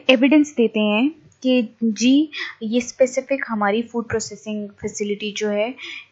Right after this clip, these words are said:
इन एचएफ़एमएस को specifically और effectively चला रही है और नाफिज कर रही है, तो उसका जो control record होगा, ताकि अगर for example अगर कोई lawsuit आ जाता है या किसी customer, कोई customer complain कर देता है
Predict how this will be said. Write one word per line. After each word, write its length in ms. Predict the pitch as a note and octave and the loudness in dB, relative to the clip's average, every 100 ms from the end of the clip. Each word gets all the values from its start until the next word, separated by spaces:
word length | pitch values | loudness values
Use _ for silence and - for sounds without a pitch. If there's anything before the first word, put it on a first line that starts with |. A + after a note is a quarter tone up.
| - | -2
इन 480 | A3+ A3+ A#3 A3+ A3 - - - - | 0 0 0 -2 -6 -10 -6 -2 0
एचएफ़एमएस 720 | A3+ - A3+ A3+ G#3 G#3+ - | 0 -2 -4 -4 -6 -6 -6
को 420 | - A#3+ B3+ - G#3+ | 0 2 4 0 -6
specifically 880 | - A3+ - G#3 A3+ A#3 A3+ A#3+ - | -6 -6 -4 -4 -2 -2 -4 -4 0
और 220 | G#3+ G#3+ A3+ | 4 4 0
effectively 580 | - G#3+ - A3 A#3 | -8 -8 -4 -2 -2
चला 400 | A3+ B3 G3+ F#3+ | -2 0 2 2
रही 220 | G#3 G#3 G3 | 0 0 2
है 120 | G3+ | 4
और 160 | G3+ | 2
नाफिज 400 | F#3+ F#3+ - B3+ | 2 -4 -4 -6
कर 200 | - G3 | -2 -4
रही 220 | F3 E3+ E3+ | -2 -6 -6
है, 180 | G3 - - - - - | -8 -10 -20 -20 -18 -10
तो 60 | |
उसका 300 | - B3+ - | -6 -6 -2
जो 120 | C#4 C4+ | -2 -2
control 520 | C4+ A3+ - C#4+ C#4 | -4 -4 4 6 6
record 360 | C4 A3 G#3+ | 2 4 4
होगा, 240 | G3+ G3+ A#3+ | 2 0 -2
ताकि 460 | - G#3+ - B3+ | 0 -2 -2 -4
अगर 260 | - G3+ A3 | -4 -6 -6
for 140 | G#3+ | -6
example 300 | G#3+ G3+ G3 | -8 -8 -8
अगर 220 | G#3+ G3 G3+ | -6 -6 -4
कोई 180 | G#3 | -4
lawsuit 480 | G3 G3 A#3+ B3+ A3+ | -2 -4 -6 -8 -4
आ 100 | F3 | -4
जाता 300 | E3+ E3+ E3 | -4 -10 -8
है 240 | F3 F3+ F#3 | -8 -6 -8
या 80 | |
किसी 240 | F#3 G#3 G#3 | -8 -10 -10
customer, 380 | G3+ G3 - F#3+ | -12 -12 -14 -6
कोई 120 | G3+ | -6
customer 360 | G3+ F#3+ - G3+ | -6 -12 -14 -12
complain 420 | G3+ G3 A3 A3 | -12 -8 -6 -6
कर 160 | G#3 E3 | -6 -8
देता 240 | D#3+ E3 | -10 -10
है 240 | F3 F#3 | -10 -12